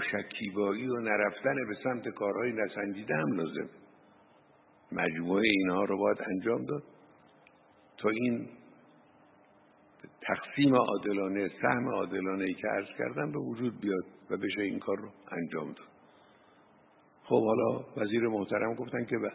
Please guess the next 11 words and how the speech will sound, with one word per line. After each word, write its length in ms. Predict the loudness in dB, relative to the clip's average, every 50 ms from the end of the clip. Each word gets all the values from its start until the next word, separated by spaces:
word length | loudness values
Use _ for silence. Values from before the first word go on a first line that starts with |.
| -4 -4
اساس 360 | -2 -2 0 2 2 2 2 2 2 2
برنامه‌ریزی‌هاشون 1000 | 2 4 4 2 0 0 0 -2 -2 -4 -2 0 0 0 0 0 0 -2 -2 0 0 0 0
عدالته. 540 | 4 6 6 6 8 8 6 4 4 0 -10 -6 0 2
خوبه، 260 | 2 4 4 2 0 -2 -10 -16 -18 -20 -20 -20 -20 -20 -20 -20 -20 -20 -20 -20 -20 -20 -8 -4
خیلی 180 | -2 -2 -2 -2
خوب. 100 | -6 -12 -20 -20 -20 -20 -20 -20 -12 -6
همین 340 | -4 -2 -2 -2 -2 -2
رو 160 | 0 -2 -2 -4 -6 -18 -20 -20 -20 -20 -20 -20 -20 -20 -12 -4
مبنا 360 | -2 0 0 2 2 2 4 4
قرار 320 | 6 6 6 6 6 4
بدید، 320 | 4 2 2 2 2 0